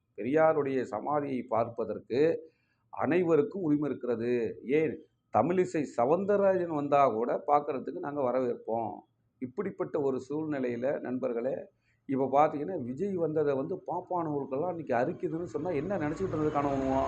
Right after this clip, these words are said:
விஜய் ஒரு கட்சி தொடங்கிட்டாரு, அப்படியே விஜயை இழுத்துக்கலாம்,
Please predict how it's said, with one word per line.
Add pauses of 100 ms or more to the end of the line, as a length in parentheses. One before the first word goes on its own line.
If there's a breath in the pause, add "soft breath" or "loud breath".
(920)
விஜய்
ஒரு
கட்சி
தொடங்கிட்டாரு, (1700)
அப்படியே
விஜயை
இழுத்துக்கலாம்,